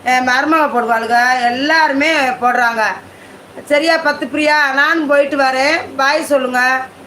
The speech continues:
டிமிட்ரி, பாய் சொல்லுங்க. அது போடல, உன்னை போட்டிருக்கத்தான்னு கேட்டேன்னு. பாய் சொல்லுங்க. சிறிய காணா.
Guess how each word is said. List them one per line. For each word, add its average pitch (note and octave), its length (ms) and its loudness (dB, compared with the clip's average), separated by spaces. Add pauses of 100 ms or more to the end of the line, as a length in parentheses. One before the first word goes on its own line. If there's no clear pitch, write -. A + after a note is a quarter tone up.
(600)
டிமிட்ரி, D#4 480 0
பாய் C#4+ 300 0
சொல்லுங்க. C4+ 320 0
அது A#3+ 480 -2
போடல, B3+ 380 0
உன்னை A3 840 -6 (840)
போட்டிருக்கத்தான்னு A3+ 880 -6
கேட்டேன்னு. F#3 500 -12 (2500)
பாய் D4 240 -2
சொல்லுங்க. A3+ 400 -2 (760)
சிறிய C#4 420 -2
காணா. A#3 320 0